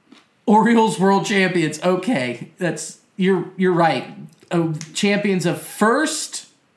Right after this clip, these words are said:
overall in the draft. Uh, Alicia said Manfred's responsible for covid nineteen. No, he's responsible some-, for something far worse. The three batter rule.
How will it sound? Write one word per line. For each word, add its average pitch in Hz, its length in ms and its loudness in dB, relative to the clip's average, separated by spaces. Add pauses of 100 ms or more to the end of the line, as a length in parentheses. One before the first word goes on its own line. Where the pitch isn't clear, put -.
(100)
overall 180 440 0
in 165 40 -2
the 160 60 -2
draft. 131 420 -6 (600)
Uh, 156 360 2
Alicia 175 360 0
said 160 420 -4
Manfred's 156 480 -2
responsible 139 460 -2
for 127 120 -10
covid 127 340 -4
nineteen. 123 460 -8
No, 208 220 4
he's 202 180 0
responsible 214 520 0
some-, 190 180 -2
for 185 140 -4
something 180 260 0
far 170 340 0
worse. 151 540 -4 (400)
The 143 180 -4
three 202 800 0
batter 180 420 2
rule. 135 500 -2